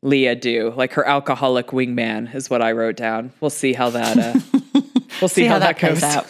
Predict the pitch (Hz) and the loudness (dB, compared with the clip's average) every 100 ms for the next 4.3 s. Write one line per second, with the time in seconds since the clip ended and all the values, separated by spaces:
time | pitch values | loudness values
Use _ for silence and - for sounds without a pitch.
0 | - 285 302 311 302 311 - - 190 285 | 0 0 2 2 0 -2 -16 -4 0 4
1 | 269 262 - 311 247 196 202 - 190 170 | 4 4 4 2 2 4 2 2 2 2
2 | 160 151 151 139 - 139 131 127 104 156 | 2 2 2 0 2 2 4 4 2 2
3 | 147 143 139 131 180 175 - 208 254 - | 0 2 0 2 0 0 0 2 0 -2
4 | 233 - | -6 -4